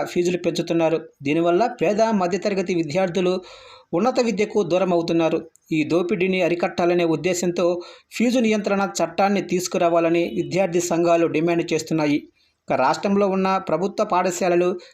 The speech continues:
కళాశాలల్లో టీచర్, మండల విద్యాధికారి, అలాగనే జిల్లా విద్యాధికారి పోస్టులు ఖాళీగా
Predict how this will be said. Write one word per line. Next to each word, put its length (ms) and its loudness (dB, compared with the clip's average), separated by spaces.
కళాశాలల్లో 640 2
టీచర్, 400 0
మండల 340 2
విద్యాధికారి, 640 0
అలాగనే 340 2
జిల్లా 220 2
విద్యాధికారి 800 2
పోస్టులు 380 0
ఖాళీగా 360 2